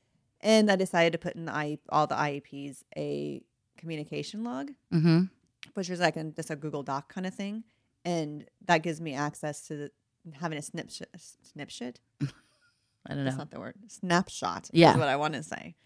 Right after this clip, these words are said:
Speaker 1: But it is really more of a snip of the shit that they did.
Speaker 2: <laughs>
Speaker 1: So it kinda works. Um, of what they did that day. If,
Speaker 2: Yeah.
Speaker 1: you know, they refuse to go to school, if they refuse to do math, if they ran,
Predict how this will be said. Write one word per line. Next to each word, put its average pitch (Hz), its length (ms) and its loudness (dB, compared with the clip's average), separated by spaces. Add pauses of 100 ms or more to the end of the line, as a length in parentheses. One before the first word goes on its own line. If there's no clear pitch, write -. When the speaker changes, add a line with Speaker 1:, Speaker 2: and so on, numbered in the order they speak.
(560)
Speaker 1:
But 240 100 8
it 277 80 6
is 381 160 6
really 196 200 10
more 170 200 4
of 160 60 4
a 160 60 2
snip 175 320 -2
of - 80 0
the 156 60 -4
shit - 220 0
that 135 100 -10
they 143 100 -6
did. - 220 -12 (200)
Speaker 2:
<laughs> 320 420 8
Speaker 1:
So 220 100 2
it 202 140 6
kinda 208 200 0
works. - 300 -10 (520)
Um, 170 420 2 (180)
of 185 120 4
what 175 180 6
they 170 100 0
did 165 140 0
that 143 160 -2
day. 107 180 -8
If, 143 160 -8
Speaker 2:
Yeah. 139 200 8
Speaker 1:
you 147 80 0
know, 147 60 -4
they 156 160 2
refuse 147 640 -6 (200)
to 160 80 -8
go 170 80 4
to 175 60 0
school, 180 380 2
if 143 80 -4
they 147 100 -2
refuse 143 300 -4
to 151 80 -10
do 156 100 -4
math, 185 360 -2
if 143 100 -8
they 147 140 -4
ran, 156 400 -4